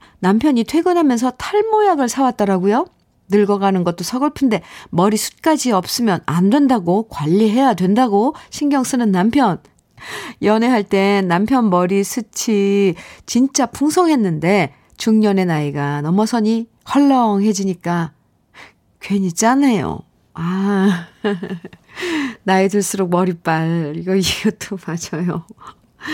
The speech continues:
머리가 자꾸 주위에 보-, 주위에서들 보면 자꾸 머리 빠지고 숱이 없-,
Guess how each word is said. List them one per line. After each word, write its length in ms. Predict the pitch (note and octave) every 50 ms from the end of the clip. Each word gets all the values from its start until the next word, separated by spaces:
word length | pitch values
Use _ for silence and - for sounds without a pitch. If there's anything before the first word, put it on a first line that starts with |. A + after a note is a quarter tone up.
| D#4 D4 C4+ A#3+ A3 - - -
머리가 400 | A#3 G#3 G#3+ A#3+ A#3+ B3 A#3 A#3
자꾸 600 | A3+ A3+ A3+ G#3+ _ - G#3+ A3 A3+ A3+ A3+ G#3+ G3
주위에 280 | - A3+ A3+ A3 A3+
보-, 260 | G#3 G#3 G#3+ G3+ G3 - -
주위에서들 600 | - - A#3 A#3 A#3 A#3 A3+ G#3+ A3+ F#3 G3+ G#3+
보면 340 | G3 G3 G3 G3 G3 F#3+ F#3+ F#3+
자꾸 280 | - F3 E3+ - G3
머리 220 | F#3 F#3 F#3 F#3 G3
빠지고 480 | F3 - G#3+ A3+ G3+ G#3 G#3 F3 F3+ F3+
숱이 400 | F3 - - - - - C4 G3+
없-, 140 | - -